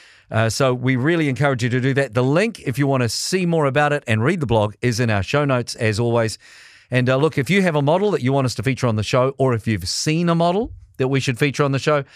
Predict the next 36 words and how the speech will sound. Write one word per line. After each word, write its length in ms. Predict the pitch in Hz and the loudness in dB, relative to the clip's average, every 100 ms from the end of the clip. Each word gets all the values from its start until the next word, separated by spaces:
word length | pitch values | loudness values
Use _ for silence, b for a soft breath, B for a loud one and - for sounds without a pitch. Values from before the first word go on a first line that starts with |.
| B B | B B
let 180 | 107 135 | -2 0
us 160 | 147 175 | 0 0
know. 180 | 233 | 0
You 220 | 160 117 135 | 0 -2 0
can 120 | 160 | 2
either 180 | 147 127 | 0 0
get 140 | 127 | 0
in 80 | 113 | 0
touch 220 | 175 175 | -2 0
with 120 | 147 | -2
us 100 | 123 | -2
directly 440 | - 156 156 151 147 | 0 -2 0 -4 0
or 200 | 185 214 | 2 2
just 240 | 160 151 160 | 0 -2 -2
use 220 | 170 135 | -2 0
the 200 | 143 117 b b - | -2 -2 b b -2
hashtag 600 | 220 - - 131 147 131 | 0 0 -2 0 0 -2
forty 360 | 175 196 196 | 0 0 0
K 340 | - 151 135 127 | 0 0 0 -2
two, 460 | - 185 131 165 | -2 0 2 0
that's 240 | 139 123 - | -2 -4 -2
the 60 | |
number 200 | 139 139 | -2 -2
two, 300 | 147 107 87 - b b b | 0 0 -2 -6 b b b
hashtag 440 | 156 147 156 135 98 | -2 0 0 -2 0
forty 220 | 170 175 | 0 0
K 240 | 135 120 | 0 0
two 260 | 107 175 175 | 0 -2 0
day 360 | 123 101 110 - b b - | 2 2 0 -6 b b -2
on 140 | 110 | 0
Instagram. 540 | 107 92 104 90 73 62 _ _ B B B B B B B B | 0 -2 -4 -2 -2 -6 _ _ B B B B B B B B
And 180 | 175 202 | 0 2
that's 200 | 220 - | 0 -2
it 100 | 196 | -2
for 140 | 190 | 0
today. 360 | 165 107 76 | 2 2 -2